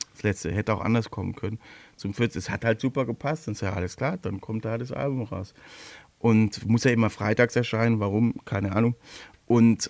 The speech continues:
ähm, genau, und so, äh, äh, haben wir das da gemacht.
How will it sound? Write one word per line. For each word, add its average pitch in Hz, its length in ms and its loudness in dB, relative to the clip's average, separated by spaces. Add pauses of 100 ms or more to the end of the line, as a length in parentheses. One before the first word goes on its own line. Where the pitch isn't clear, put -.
ähm, 107 640 4 (480)
genau, 107 380 4
und 101 380 0
so, 120 580 4 (260)
äh, - 60 -10 (160)
äh, - 380 -10
haben 110 160 0
wir 113 80 4
das 104 200 -6
da 101 160 -2
gemacht. 110 460 -2